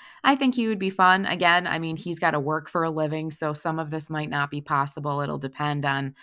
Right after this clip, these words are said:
on, uh, on Kismet a little bit, I'm sure, and who's available when and, and who can come in for, for the event. But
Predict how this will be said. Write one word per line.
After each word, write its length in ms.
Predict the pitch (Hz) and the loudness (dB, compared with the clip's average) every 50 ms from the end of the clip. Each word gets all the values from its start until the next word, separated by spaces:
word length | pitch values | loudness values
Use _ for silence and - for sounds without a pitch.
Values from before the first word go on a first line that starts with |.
| - - - - - - - | -20 -20 -20 -20 -16 -8 -6
on, 240 | 151 147 147 143 143 - | -4 -2 -4 -4 -6 -4
uh, 160 | - 147 143 - - | -2 -2 0 0 0
on 240 | - 151 151 151 147 | 0 0 0 -2 -4
Kismet 580 | - - 190 175 165 147 170 156 156 156 - - - | -6 -2 -2 -2 0 0 0 0 0 0 -2 -2 -4
a 60 | 156 | -4
little 280 | 160 160 160 160 156 151 | -2 -2 0 0 0 0
bit, 220 | 135 151 151 151 - - | 0 0 0 0 0 -2
I'm 200 | 143 143 147 151 | -4 -4 -4 -4
sure, 360 | 147 - 156 147 147 147 151 | -4 -4 -2 0 0 0 0
and 160 | 143 139 147 | 0 -2 -2
who's 240 | 147 165 165 151 147 | -2 -2 -2 -2 -4
available 500 | 151 143 151 143 147 151 143 147 151 147 | -4 -2 -2 -2 -2 -2 -4 -4 -4 -2
when 300 | 147 143 143 143 151 151 | -2 -2 -2 -2 -2 -2
and, 180 | 147 139 - | -4 -4 -6
and 140 | - 143 143 | -6 -6 -6
who 160 | 139 160 156 | -4 -4 -6
can 160 | 151 - 143 143 | -4 -4 -6 -6
come 220 | - 151 147 147 | -4 -4 -4 -2
in 200 | 143 143 143 147 | -2 -2 -2 -4
for, 360 | 139 - 143 143 139 139 - _ _ - - - - _ - | -4 -4 -2 -2 -2 -4 -6 _ _ -20 -20 -20 -20 _ -4
for 120 | 170 165 | -2 -2
the 140 | 151 156 156 | 0 0 -2
event. 360 | 151 143 147 139 147 165 - - | 0 2 2 2 2 2 0 0
But 140 | 160 - | -2 -2